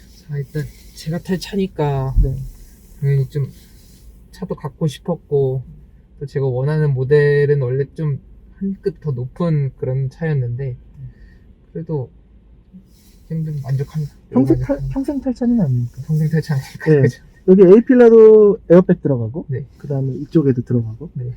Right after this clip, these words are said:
Speaker 2: 네. 여기 조수석도 들어가고, 운전석도 들어가고, 여기 사이드 이쪽에서도 나옵니다.
Speaker 1: 음.
Speaker 2: 네. 그, 어, 첫 차를 구매하시는 분들 그냥
Speaker 1: 네.
Speaker 2: 유튜브 보고
Speaker 1: 네.
Speaker 2: 믿고만 구매하셨는데,
Speaker 1: 네.
Speaker 2: 그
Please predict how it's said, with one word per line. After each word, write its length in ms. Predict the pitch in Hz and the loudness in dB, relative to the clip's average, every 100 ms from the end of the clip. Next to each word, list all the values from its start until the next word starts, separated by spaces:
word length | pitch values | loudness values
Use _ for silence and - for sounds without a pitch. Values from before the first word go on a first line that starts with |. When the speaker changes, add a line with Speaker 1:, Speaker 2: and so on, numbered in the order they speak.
| - _ | -16 _
Speaker 2:
네. 260 | 131 120 110 - - - 135 | -2 -2 -4 -10 -20 -6 -2
여기 200 | 131 123 | 0 0
조수석도 460 | 147 147 139 - | 0 0 -2 -4
들어가고, 360 | 120 113 113 143 | -4 -4 -4 -2
운전석도 500 | 139 147 127 120 117 | 0 0 0 -4 -6
들어가고, 460 | 117 110 110 180 160 - 123 | -6 -6 -8 -10 -12 -8 -4
여기 160 | 123 | -4
사이드 640 | 127 220 254 226 208 220 107 - | 0 4 4 8 8 6 0 -8
이쪽에서도 560 | 160 156 190 170 147 143 | -6 2 2 2 -2 -4
나옵니다. 400 | 120 117 120 113 113 120 | -4 -2 -4 -6 -10 -8
Speaker 1:
음. 60 | 139 131 | -8 -6
Speaker 2:
네. 120 | 131 113 135 135 - 90 85 - - - - | -4 -6 -8 -8 -10 -10 -10 -12 -20 -20 0
그, 460 | 214 214 202 170 - - - - | 4 6 6 4 -4 -20 -20 -12
어, 180 | - 156 | 2 2
첫 200 | - 330 | 4 2
차를 600 | 320 302 277 254 240 202 | 4 6 6 8 6 6
구매하시는 600 | 165 214 240 269 269 240 | 2 4 6 6 6 4
분들 320 | 175 170 147 131 | 6 6 4 -2
그냥 520 | 156 165 165 151 143 | 2 2 2 -6 -8
Speaker 1:
네. 200 | 160 - | -10 -2
Speaker 2:
유튜브 320 | 175 190 214 202 | 0 2 0 0
보고 420 | 143 123 147 123 - | 0 0 -4 -8 -10
Speaker 1:
네. 140 | 117 127 | -10 0
Speaker 2:
믿고만 500 | 175 190 214 185 135 | 0 2 4 2 2
구매하셨는데, 720 | 160 160 156 135 135 180 113 | 2 2 2 -4 0 -2 -2
Speaker 1:
네. 120 | 120 117 _ _ - _ - | -10 -18 _ _ -20 _ -20
Speaker 2:
그 160 | - 208 | 2 2